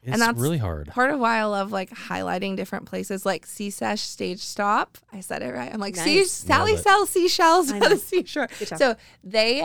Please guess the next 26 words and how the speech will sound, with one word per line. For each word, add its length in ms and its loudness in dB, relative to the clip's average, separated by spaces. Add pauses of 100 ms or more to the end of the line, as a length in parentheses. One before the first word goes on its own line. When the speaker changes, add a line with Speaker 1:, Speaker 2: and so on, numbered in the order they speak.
Speaker 2:
um, 500 0 (500)
they 420 -2
were 140 -2
new 240 -2
owners, 400 -6
like, 140 -8
only 260 -6
a 60 -10
couple 300 -8
months 340 -8
in, 320 -6
and, 300 -8
like, 240 -10
they're 240 0
a 60 0
small 360 -6
family-owned 600 -8
business, 440 -10
and 80 -6
it's, 220 -10
like, 160 -4
it's 160 -6
exciting 520 -4
to 120 -16
highlight 480 -6
different 380 -8